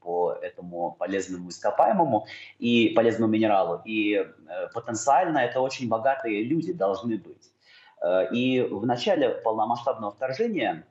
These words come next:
э, многие наблюдатели, журналисты не только, говорили о, э, массовом мародерстве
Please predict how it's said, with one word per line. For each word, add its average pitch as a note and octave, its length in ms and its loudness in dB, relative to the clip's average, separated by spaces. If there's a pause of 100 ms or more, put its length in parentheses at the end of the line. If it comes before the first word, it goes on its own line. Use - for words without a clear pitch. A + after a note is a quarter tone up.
(760)
э, F#2 200 6
многие A2+ 380 4
наблюдатели, G2+ 760 2
журналисты F#2+ 640 -4
не F#2 100 -10
только, C#3 580 4 (280)
говорили A2 600 4
о, A2+ 360 2
э, G2 520 -2
массовом B2 400 -2
мародерстве A2 760 -4